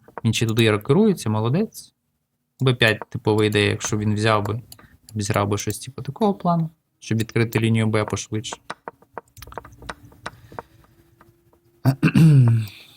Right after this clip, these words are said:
Чікс. Ну і все, ми давимо тепер сюди.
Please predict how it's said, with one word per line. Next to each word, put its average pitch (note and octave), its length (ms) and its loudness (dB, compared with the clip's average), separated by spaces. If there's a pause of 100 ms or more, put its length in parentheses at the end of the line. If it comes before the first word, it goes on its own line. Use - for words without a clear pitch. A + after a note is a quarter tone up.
(220)
Чікс. - 640 -2 (840)
Ну E4+ 120 -4
і - 20 -2
все, A3 220 -2
ми F3+ 120 2
давимо C3 280 4
тепер - 300 -6
сюди. A#3+ 400 -2